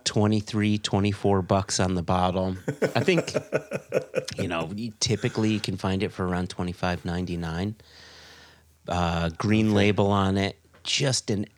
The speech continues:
Speaker 1: absolute solid drinker that is good in and of itself, as I can attest to, as I'm drinking it just now. But make a nice rye Negroni out of it.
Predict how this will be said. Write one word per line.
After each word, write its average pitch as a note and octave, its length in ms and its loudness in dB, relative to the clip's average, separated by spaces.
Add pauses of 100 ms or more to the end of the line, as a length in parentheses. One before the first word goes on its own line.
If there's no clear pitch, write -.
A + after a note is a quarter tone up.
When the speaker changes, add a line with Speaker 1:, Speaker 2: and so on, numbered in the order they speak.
Speaker 1:
absolute G#2+ 1000 0
solid F#2+ 480 2
drinker G2+ 460 2
that F2+ 220 0
is D#2+ 500 -2 (1120)
good G#2+ 220 4
in G2+ 180 4
and F#2 160 4
of E2+ 140 2
itself, - 480 2
as F2 140 -2
I E2+ 80 0
can E2+ 180 -2
attest - 460 0
to, A#2 160 2
as F2 120 0
I'm D#2+ 160 -4
drinking E2+ 520 -2
it D#2+ 120 -4
just - 320 0
now. E2 420 0 (760)
But F2 300 0 (560)
make F2+ 400 0
a F2+ 120 2
nice F#2+ 420 2
rye F2+ 420 2
Negroni F#2+ 600 2
out D2 180 -2
of D2 80 -14
it. D2+ 200 -10